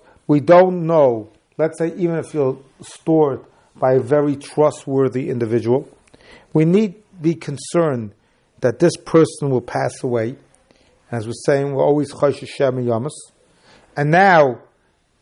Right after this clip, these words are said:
the person who is his Yoresh may be an Amoritz,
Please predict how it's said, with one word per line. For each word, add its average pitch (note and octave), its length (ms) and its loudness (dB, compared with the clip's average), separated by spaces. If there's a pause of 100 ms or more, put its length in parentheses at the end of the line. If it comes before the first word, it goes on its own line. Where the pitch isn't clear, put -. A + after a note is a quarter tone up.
the C#3+ 380 0 (180)
person D3+ 720 2 (340)
who C#3+ 480 -4
is D3+ 260 -4
his C3+ 420 -2 (120)
Yoresh C#3+ 760 2 (580)
may C3+ 160 2
be B2 420 -2 (400)
an B2 60 -6
Amoritz, C#3 560 4